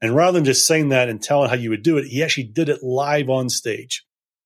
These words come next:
So there's a gutsy thing to do, right? Make a bold claim. "I'm gonna do something that previously you didn't think was possible, and I'm gonna do it live." There's no gimmicks here. There's no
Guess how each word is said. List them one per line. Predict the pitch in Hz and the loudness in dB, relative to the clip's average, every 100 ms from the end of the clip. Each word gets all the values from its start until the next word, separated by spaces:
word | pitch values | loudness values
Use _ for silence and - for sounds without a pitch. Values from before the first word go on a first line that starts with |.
| _ _ _ | _ _ _
So | - 135 | -2 2
there's | 170 254 196 | 4 2 0
a | |
gutsy | 120 - 139 - - | 0 0 -2 -2 -2
thing | 135 113 | 0 0
to | 110 | 0
do, | 117 92 92 | 0 0 -4
right? | 104 113 120 | -2 0 0
Make | 131 135 | -2 -2
a | 139 | 0
bold | 113 123 120 | 0 0 0
claim. | - 131 131 123 | -2 0 0 -2
"I'm | |
gonna | 113 | -4
do | 107 131 | -2 -2
something | 123 131 120 | 0 0 0
that | 113 - _ _ _ _ - | -4 -4 _ _ _ _ 0
previously | 156 131 135 | 0 0 -2
you | 120 | -2
didn't | 131 123 | -2 -2
think | 131 | -4
was | 117 - | -6 -8
possible, | - 143 202 214 233 _ _ _ _ _ _ - | 0 0 2 0 -2 _ _ _ _ _ _ -2
and | 165 165 160 160 | 2 2 2 0
I'm | 135 | 0
gonna | 135 127 | 0 0
do | 127 135 | 2 0
it | 127 | 0
live." | 120 139 120 107 98 | 0 2 2 -2 -8
There's | 107 101 | -12 -8
no | 117 | -8
gimmicks | 107 131 147 143 - | -4 -2 0 -2 -4
here. | 151 143 139 | -4 0 0
There's | 120 95 | -2 -6
no | 117 117 117 110 | -4 -2 0 -2